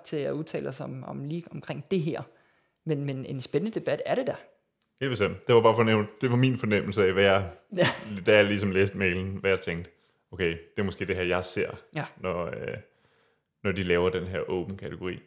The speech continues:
Speaker 2: Og at det netop har med fokus på diversiteten og inklusion, mere end når Challenge har lavet en Open-kategori, hvor de måske lidt mere prøvede at samle dem, der gerne vil køre om kap, de age-grupper, der er der for at vinde,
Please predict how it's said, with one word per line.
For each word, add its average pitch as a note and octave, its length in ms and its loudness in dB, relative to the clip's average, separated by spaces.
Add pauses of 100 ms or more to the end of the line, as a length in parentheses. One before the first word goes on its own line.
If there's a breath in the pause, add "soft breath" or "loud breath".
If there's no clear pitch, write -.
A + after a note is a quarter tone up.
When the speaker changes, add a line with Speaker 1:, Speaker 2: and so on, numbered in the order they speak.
(500 soft breath)
Speaker 2:
Og - 160 -2
at F2+ 200 -4
det G2 100 -2
netop F2+ 280 0
har F#2+ 80 -6
med F2+ 100 -4
fokus G2 400 -2
på - 140 -12
diversiteten F#2+ 640 -4
og - 100 -6
inklusion, G2 680 -6 (440 soft breath)
mere G2+ 440 2
end F#2+ 120 -4
når F2 360 2
Challenge A#2 340 2
har G#2 80 -2
lavet F2+ 220 2
en F#2 60 -2
Open-kategori, F#2 640 -4
hvor F#2 340 -2 (520)
de A2+ 80 -2
måske G#2 240 -2
lidt G2+ 140 -2
mere G2 120 -2
prøvede G2+ 220 2
at G2 80 0
samle G2+ 480 -2 (420)
dem, G#2 300 2 (400 loud breath)
der G#2+ 60 -2
gerne F#2+ 240 2
vil G2+ 80 0
køre G#2 220 2
om F2+ 120 -2
kap, - 360 -2
de A2+ 180 -4
age-grupper, G2+ 640 0 (140)
der G2 60 0
er F#2+ 100 4
der G2 80 0
for F#2+ 220 -2
at G2 80 -4
vinde, A2 280 0